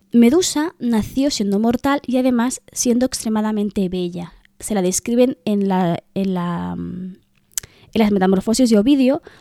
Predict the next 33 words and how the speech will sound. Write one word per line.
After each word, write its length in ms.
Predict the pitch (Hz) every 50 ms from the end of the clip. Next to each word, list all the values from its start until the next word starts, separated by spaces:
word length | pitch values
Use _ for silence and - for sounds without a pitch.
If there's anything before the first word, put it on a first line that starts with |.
| - _ _
como 180 | - 214 208 220
una 140 | 233 233
doncella 760 | 240 226 214 208 - - - 214 214 208 220 202 208 208 214 202
de 100 | 190 180
cabellos 440 | - 175 170 175 175 165 175 180
de 200 | 180 190 202 220
oro, 720 | 220 208 202 196 190 190 190 190 190 190 190 190 190 196 - _ _ _ _ _ _ _
que 120 | - 185
atraía 520 | 175 - 190 175 170 180 190 202 190 180
las 280 | 175 180 170 175 - -
miradas, 720 | 170 170 185 214 214 202 196 190 185 185 185 180 180 185 -
que 100 | - 185
era 120 | 175 175
muy 160 | 170 170 165
bonita, 560 | 170 170 180 208 226 226 220 208 202 - 196 175
bla, 180 | 180 180 180
bla, 140 | 175 180 -
bla, 120 | - 143 -
¿vale? 200 | 160 175 220 -
Todos 160 | - 170 170
los 160 | 180 180 -
tópicos 400 | - 185 175 - 180 - 185 -
que 80 | - 175
te 80 | 180
puedas 220 | 175 - 175 - -
encontrar, 540 | 185 196 190 196 208 208 262 285 330 - - - - - - _ _
pues 160 | - 214 196 185
así 280 | 185 - - 233 220
era 160 | 233 202 190
Medusa. 540 | 185 185 170 165 165 175 - - - - - - - - - - _ -
Bien, 320 | 233 208 170 - 220 - - - - _
Poseidón, 560 | - 330 302 - 370 349 285 262 262 302 359 453 - - - - _ _ - -
no, 520 | - - 214 202 208 220 214 202 196 -